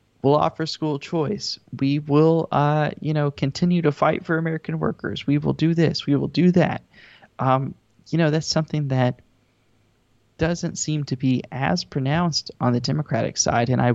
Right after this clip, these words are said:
wonder, you know, it's, um,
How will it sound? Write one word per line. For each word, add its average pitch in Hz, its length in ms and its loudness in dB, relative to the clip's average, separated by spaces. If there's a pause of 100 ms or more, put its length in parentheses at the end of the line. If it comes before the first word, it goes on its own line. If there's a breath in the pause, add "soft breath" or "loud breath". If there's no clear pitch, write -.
(120)
wonder, 139 600 0 (600 soft breath)
you 131 100 0
know, 117 280 2 (180)
it's, - 340 -2
um, 117 360 2